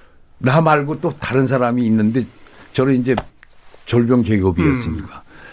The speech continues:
Speaker 1: 근데 그 친구를 선택하더라고요.
Speaker 2: 어, 선배를?
Speaker 1: 예.
Speaker 2: 네.
Speaker 1: 그래서 나는 "아유, 군 방송실이 있으면 참 좋았을 걸." 했는데,
Speaker 2: 어.
Speaker 1: 아, 그 친구가 또 월남 지원을 하네요.
Speaker 2: 하.
Speaker 1: 그래서 또 느닷없이 또,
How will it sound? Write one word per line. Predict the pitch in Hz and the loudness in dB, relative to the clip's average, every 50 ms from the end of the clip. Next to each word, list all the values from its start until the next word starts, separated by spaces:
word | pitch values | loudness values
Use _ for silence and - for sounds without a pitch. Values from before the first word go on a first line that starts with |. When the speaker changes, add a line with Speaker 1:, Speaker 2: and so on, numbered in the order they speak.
| - - - - - | -20 -20 -20 -20 -6
Speaker 1:
근데 | - 190 190 208 | 0 0 0 2
그 | - - 139 | 2 -2 -2
친구를 | - 165 175 165 165 202 202 | 0 0 0 2 2 2 0
선택하더라고요. | - 151 151 139 147 139 123 117 95 90 92 87 80 78 87 95 98 82 | 0 -2 -4 -2 -2 -2 -2 -2 -2 -2 -4 -4 -4 -4 -4 -6 -6 -4
Speaker 2:
어, | - 135 135 135 131 135 | -4 -4 -2 -2 -4 -4
선배를? | 135 - 185 185 170 175 160 143 160 170 151 - | -4 -4 -4 -2 -2 -2 -2 -2 -2 -2 0 0
Speaker 1:
예. | 113 117 113 107 101 90 147 | 0 0 0 0 -2 -2 -4
Speaker 2:
네. | 139 127 117 113 - - - - | -4 -4 -6 -8 -14 -18 -20 -10
Speaker 1:
그래서 | - 147 139 139 135 | -6 -6 -4 -2 -2
나는 | 135 135 127 120 - - - | -2 -2 -4 -6 -8 -12 -12
"아유, | 87 98 107 113 113 110 95 - | -6 -4 -2 -2 -2 -4 -4 -4
군 | - 110 120 | -4 -2 0
방송실이 | 117 113 107 95 110 104 98 104 107 104 | 0 0 0 0 -2 0 0 2 0 0
있으면 | 92 - - 117 | 0 0 -4 -4
참 | - - - 131 | -4 -4 -4 -4
좋았을 | 135 - - 101 95 90 - 90 80 - | -4 -2 -2 -2 -2 -2 -4 -6 -8 -8
걸." | - 87 85 82 85 | -8 -8 -8 -6 -4
했는데, | - 147 160 156 151 147 151 156 | 0 0 2 2 2 0 -2 -4
Speaker 2:
어. | - - - - - - - | -6 -8 -20 -20 -20 -8 -8
Speaker 1:
아, | 156 - | -8 -2
그 | - 202 | -2 -4
친구가 | 190 - 220 226 196 247 240 240 | -2 0 -2 2 2 0 0 0
또 | 254 180 | 0 0
월남 | 139 139 139 147 156 156 | 2 2 2 0 -2 -2
지원을 | 151 - 127 117 117 120 123 113 107 | -4 -2 0 0 2 2 0 -2 -2
하네요. | 110 104 110 135 139 110 87 | -4 -4 -2 -2 -2 -2 -2
Speaker 2:
하. | 80 - - - 196 190 160 151 151 151 151 151 147 | -4 -4 -4 -2 -2 0 0 0 0 -2 -2 -2 0
Speaker 1:
그래서 | 185 220 226 214 - | 0 0 0 -2 -2
또 | - 233 233 | -2 -2 0
느닷없이 | 180 139 143 147 151 143 135 - 143 | 0 0 0 0 0 -2 -4 -8 -8
또, | - 147 131 104 | -4 -4 -4 -4